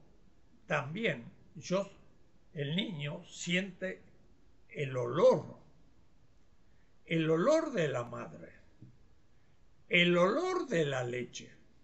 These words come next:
Y este sí que el olfato es un sentido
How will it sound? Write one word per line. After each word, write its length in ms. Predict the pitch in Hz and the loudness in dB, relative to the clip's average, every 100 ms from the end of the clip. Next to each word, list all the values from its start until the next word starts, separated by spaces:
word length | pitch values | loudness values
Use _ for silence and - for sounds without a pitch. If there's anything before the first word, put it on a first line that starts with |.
| - - - - - | -20 -20 -20 -20 -4
Y 120 | 165 | 0
este 260 | 254 - - | 0 -2 -8
sí 300 | - 262 294 | -6 -8 -8
que 400 | - 156 135 127 | -6 -4 -4 -6
el 260 | - 131 | -8 -6
olfato 720 | 123 117 - - 247 - - - - - - - - - - - | -4 -6 -8 -10 -10 -12 -16 -16 -20 -20 -20 -20 -20 -20 -20 -8
es 440 | - 208 - - - - - | -2 -2 -2 -14 -20 -14 -6
un 260 | 202 226 | -6 -6
sentido 1040 | - - 143 107 107 - 165 117 110 - | -10 -6 -6 -8 -14 -10 -8 -8 -12 -16